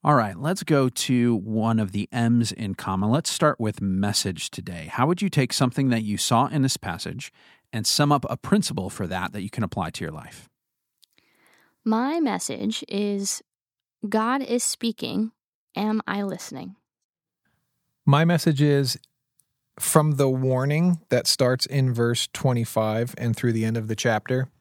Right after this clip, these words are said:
Speaker 3: but I will say it like this. If I don't accept what Jesus offers, I don't have what Jesus offers.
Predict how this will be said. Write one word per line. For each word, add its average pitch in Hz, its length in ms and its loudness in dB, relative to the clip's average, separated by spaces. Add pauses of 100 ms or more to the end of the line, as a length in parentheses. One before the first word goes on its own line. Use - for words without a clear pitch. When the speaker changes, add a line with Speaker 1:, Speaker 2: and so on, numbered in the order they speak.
(360)
Speaker 3:
but 123 120 2
I 117 100 2
will 120 100 2
say 123 220 2
it 78 100 -2
like 104 180 -2
this. 107 380 -2 (1300)
If 143 240 2
I 139 240 4
don't 160 340 2
accept - 540 2
what 117 160 2
Jesus 123 380 2
offers, 123 500 2 (540)
I 117 180 6
don't 120 300 2
have 107 400 0
what 107 240 0
Jesus 98 340 0
offers. 87 440 -2